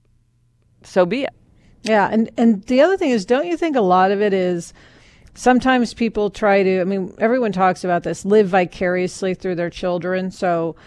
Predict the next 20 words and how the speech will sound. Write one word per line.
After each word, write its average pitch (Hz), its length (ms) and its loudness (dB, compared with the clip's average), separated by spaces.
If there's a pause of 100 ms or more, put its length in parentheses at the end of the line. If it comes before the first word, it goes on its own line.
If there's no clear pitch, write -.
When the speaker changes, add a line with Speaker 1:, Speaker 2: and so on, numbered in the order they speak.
(320)
Speaker 2:
whatever 226 420 6
they 196 340 2
didn't 220 380 2
do, 233 260 0
they 208 140 0
want 180 240 -4
their 175 160 -2
kids 180 440 -4
to 202 100 -6
do. 202 260 -2
Like, 160 340 -2
"Oh, 202 320 2
I 202 320 2
wasn't 202 340 0
a 175 60 -6
cheerleader, 190 680 -4
so 170 320 -4
I'm 180 200 -2
gonna, 175 240 -2
like, 165 300 -4